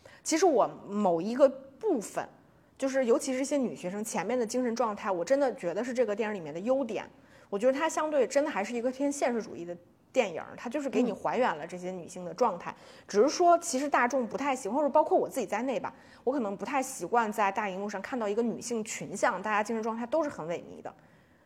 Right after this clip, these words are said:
Speaker 2: 嗯。
Speaker 1: 都是那种麻木不仁的，我们可能不太习惯这种的。如果他是一堆男人，你就会觉得很适应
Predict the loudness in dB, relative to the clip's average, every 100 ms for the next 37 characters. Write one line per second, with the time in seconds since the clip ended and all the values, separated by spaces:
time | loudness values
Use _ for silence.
0 | _ -6 -6 0 0 2 2 2 0 -2
1 | 0 0 0 -2 -2 -2 -4 -6 -4 -2
2 | -2 -4 -4 0 0 -2 -4 -2 0 2
3 | 2 2 2 2 2 0 -2 -2 -2 -4
4 | -8 -4 -4